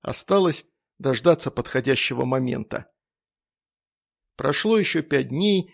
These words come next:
и ситуация подошла к точке невозврата как нельзя близко. Степан Андреевич в последний раз сходил к Скуратовым для работы с артефактами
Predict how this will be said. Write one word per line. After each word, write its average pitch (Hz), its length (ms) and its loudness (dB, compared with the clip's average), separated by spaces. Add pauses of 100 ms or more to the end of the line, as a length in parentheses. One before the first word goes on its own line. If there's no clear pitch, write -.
(160)
и 190 120 -2
ситуация 165 640 2
подошла 151 520 -2
к - 80 -8
точке 156 360 -2
невозврата 143 680 2
как - 240 -4
нельзя 139 340 0
близко. 127 640 -6 (420)
Степан 202 400 0
Андреевич 175 560 -2
в - 80 -12
последний 151 480 -2
раз 147 220 2
сходил 135 380 -2
к - 60 -12
Скуратовым 160 720 -2
для 123 160 0
работы 135 380 0
с - 100 -4
артефактами 151 920 -2